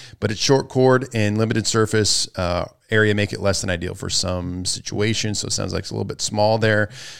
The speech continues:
but dimensions, we don't have to reread that. But known for its top performing countertop appliances like air fryers and the viral Ninja Creamy. Ninja has certainly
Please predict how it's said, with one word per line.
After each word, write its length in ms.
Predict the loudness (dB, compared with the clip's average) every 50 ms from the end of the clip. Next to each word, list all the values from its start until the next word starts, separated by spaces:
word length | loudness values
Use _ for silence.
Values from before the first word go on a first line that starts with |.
| -20 _ _
but 180 | 2 2 2 2
dimensions, 640 | 2 2 2 2 2 2 0 0 2 2 2 2 2
we 60 | 2
don't 80 | 2 0
have 80 | 0 -2
to 60 | -6
reread 320 | -8 -8 -8 -8 -8 -8
that. 220 | -8 -10 -12 -10 -10
But 120 | -6 2
known 220 | 4 6 6 6
for 140 | 6 4 2
its 100 | 2 2 2
top 380 | 4 4 4 2 0 -6 -16 _ _ _ _ -4
performing 400 | -2 2 4 4 4 4 2 2
countertop 580 | 2 2 2 2 2 2 2 2 2 0 -2 -10 _ _ _ _ _ _ -14
appliances 640 | -12 -2 2 2 4 4 4 2 2 2 2 2 2
like 180 | 0 0 2
air 140 | 0 0 0
fryers 400 | 2 2 2 2 4 2 0 -2
and 100 | -4 -6
the 60 | -4
viral 440 | 0 0 2 2 2 2 0 0 -2 -2
Ninja 420 | -2 -2 -2 2 2 2 2 2 -2 -8 -20 _ _ _ _
Creamy. 560 | -10 -2 2 4 6 6 6 6 6 4 2
Ninja 280 | 2 2 2 2 2 2
has 160 | 2 0 -2
certainly 420 | -4 -6 -4 -4 -2 -2 -2 -4